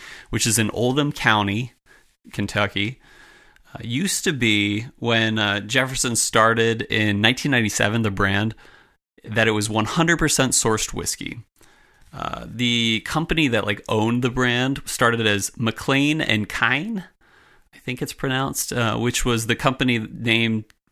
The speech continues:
uh, basically picked by the founder, Trey Zoller. Uh, and that was in two thousand five, uh, or rather, in two thousand five, the brand was bought out by a company called Castle Brands.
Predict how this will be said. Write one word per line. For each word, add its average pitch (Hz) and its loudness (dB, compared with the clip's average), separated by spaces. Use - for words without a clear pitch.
uh, 110 -2
basically 143 2
picked - -2
by 117 4
the 104 0
founder, 107 2
Trey 120 2
Zoller. 110 0
Uh, - -14
and 113 -2
that 120 2
was 143 2
in 120 2
two 156 0
thousand 139 2
five, 107 2
uh, 131 4
or 139 6
rather, 127 4
in 120 2
two 147 0
thousand 123 2
five, 107 2
the 110 2
brand 107 2
was 104 -2
bought 107 4
out 104 2
by 98 4
a 101 0
company 110 0
called 101 -2
Castle 110 2
Brands. - -4